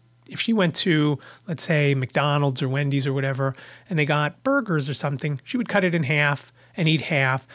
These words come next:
And as she got older, sometimes they'd cut it in quarters, and she'd eat a quarter and then eat a quarter the next <laughs> day, and then eat a quarter the next day, and things like that. Uh,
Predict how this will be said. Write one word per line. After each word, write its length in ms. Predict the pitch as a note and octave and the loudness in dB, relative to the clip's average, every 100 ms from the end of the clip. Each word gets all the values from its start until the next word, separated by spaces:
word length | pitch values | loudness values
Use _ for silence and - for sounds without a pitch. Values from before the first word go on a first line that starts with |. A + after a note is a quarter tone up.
| - - _ | -20 -20 _
And 200 | E3 D#3 - _ - | -4 -4 -8 _ -8
as 160 | G3 C4+ | -2 0
she 120 | F3+ | 0
got 180 | D3+ C#3+ | 2 4
older, 380 | G3 D#3+ B2+ A#2+ | 4 4 2 -2
sometimes 580 | D#3+ D3+ D3+ C#3 A#2 | -2 0 0 0 -4
they'd 160 | C#3+ C3 | -6 -6
cut 200 | - D#3+ | -4 -2
it 120 | B2+ | 0
in 100 | A#2 | -2
quarters, 460 | A2+ G#3+ A3+ C3+ C3+ | -2 2 4 4 0
and 120 | B2 | -2
she'd 140 | E3 | 0
eat 140 | E3 E3 | 0 0
a 60 | |
quarter 440 | C3 D#3+ D3+ D3 C#3+ | 0 -2 -2 0 0
and 140 | C3 | 0
then 100 | C3 | -2
eat 120 | C3 | -2
a 60 | B2+ | -4
quarter 280 | - D3+ C#3 | -4 -2 -2
the 100 | C3 | -4
next 280 | C#3 C#3 - | -2 -4 -4
<laughs> 200 | C3 - | -6 -4
day, 400 | - F#3+ - - - - - | -2 -2 -4 -14 -10 -8 -2
and 80 | |
then 100 | F#3 | 2
eat 120 | F3+ D3+ | 2 2
a 60 | |
quarter 300 | - E3+ D#3 | 0 0 2
the 100 | C#3 | 0
next 340 | C#3 C#3+ - - | 0 -2 -4 -4
day, 400 | C#3+ B2+ B2 A#2 - - - - | -2 0 -2 -4 -12 -18 -20 -10
and 120 | E3 C#3+ | -6 0
things 200 | D#3+ C#3 | 0 2
like 180 | B2 | 0
that. 340 | C#3+ A2+ G2 - - - - - _ | 0 -2 -4 -8 -20 -20 -20 -20 _
Uh, 300 | D3+ C3+ C3 | -2 0 0